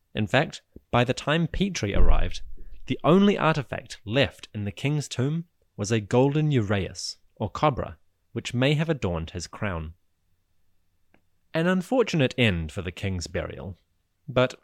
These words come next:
an unsurprising one, all things considered. No matter how hard any ruler tried, most tombs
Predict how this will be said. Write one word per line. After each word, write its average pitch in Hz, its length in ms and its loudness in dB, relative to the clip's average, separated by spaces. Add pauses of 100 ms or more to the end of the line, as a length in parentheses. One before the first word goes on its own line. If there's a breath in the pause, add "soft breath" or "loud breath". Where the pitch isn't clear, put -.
(140)
an 151 100 0
unsurprising 92 720 -2
one, 87 380 -6
all 104 180 -2
things 85 320 -6
considered. 87 520 -6 (1400)
No 139 120 2
matter 151 300 4
how 180 320 2
hard 90 500 -2
any 147 220 4
ruler 101 400 0
tried, 82 500 -4 (720)
most 143 520 4
tombs 90 440 -2